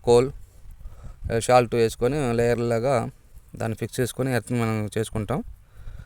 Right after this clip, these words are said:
ఇవి, ఈ పైపులు, ఈ కనెక్షన్లు చేసుకోవడానికి స్క్రూస్ వాడతాం. ఓకే, అర్థమైందిగా. మనం హౌస్ వైరింగ్‌లో ఇవి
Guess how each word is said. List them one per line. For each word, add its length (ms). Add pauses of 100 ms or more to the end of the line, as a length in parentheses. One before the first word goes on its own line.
(440)
ఇవి, 340 (480)
ఈ 260
పైపులు, 320
ఈ 180
కనెక్షన్లు 420
చేసుకోవడానికి 800 (120)
స్క్రూస్ 440 (1900)
వాడతాం. 420 (1160)
ఓకే, 140
అర్థమైందిగా. 440
మనం 380 (340)
హౌస్ 220
వైరింగ్‌లో 600 (460)
ఇవి 300